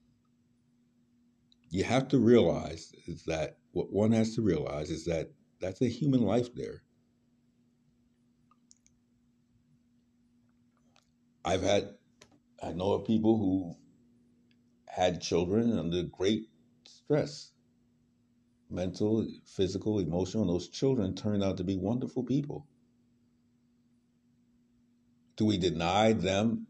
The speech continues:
Should we have denied them that right to exist? I don't think so.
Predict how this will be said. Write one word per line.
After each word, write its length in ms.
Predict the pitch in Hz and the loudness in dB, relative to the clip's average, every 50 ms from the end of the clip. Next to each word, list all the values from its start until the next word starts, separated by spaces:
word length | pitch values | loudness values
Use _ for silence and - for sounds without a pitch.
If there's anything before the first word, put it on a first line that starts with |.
| _ _ - - | _ _ -20 -16
Should 300 | - - - 85 80 - | -10 -10 -8 -6 -4 -2
we 80 | 90 | 0
have 220 | 90 85 90 82 71 | 2 2 2 0 -2
denied 500 | 85 80 78 78 80 85 98 104 90 78 | -4 -6 -4 -4 -2 0 0 0 0 0
them 160 | 98 98 92 | -2 -4 -2
that 260 | 92 95 95 - - | -2 -2 -2 -2 0
right 200 | 87 98 98 - | 0 0 0 -2
to 120 | - - 87 | -4 -4 -4
exist? 520 | 76 71 76 87 110 135 - - - - _ _ _ _ _ _ _ _ _ _ _ _ _ _ _ | -4 -4 -2 -2 -2 -2 -4 -6 -12 -20 _ _ _ _ _ _ _ _ _ _ _ _ _ _ _
I 80 | - 120 | 2 4
don't 200 | 131 131 120 117 | 4 4 4 4
think 160 | 131 139 139 | 4 2 2
so. 220 | - - - - | 2 -2 -6 -8